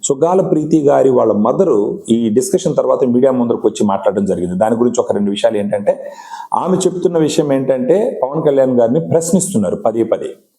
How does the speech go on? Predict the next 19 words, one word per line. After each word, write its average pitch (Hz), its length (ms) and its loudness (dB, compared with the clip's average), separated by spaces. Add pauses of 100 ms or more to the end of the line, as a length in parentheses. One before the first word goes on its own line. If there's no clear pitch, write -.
(340)
అంటే 147 300 0 (480)
ఆ 113 200 2
రెండు 120 240 4
వేల 151 120 4
పదిహేడులో 123 420 2
జరిగింది, 107 480 2
ఇది 113 280 0
ఒక 101 140 0
అన్‌ఫార్చునేట్ 104 720 -2
ఇన్సిడెంట్. 107 500 0
అది 117 280 -2
దాన్ని 104 300 -2
ఖచ్చితంగా 131 680 0
ఆ 101 60 2
తల్లి 110 320 0
ఆవేదన 110 380 4
మనం 92 180 -2
అర్థం 117 280 0
చేసుకోగలం. 117 520 0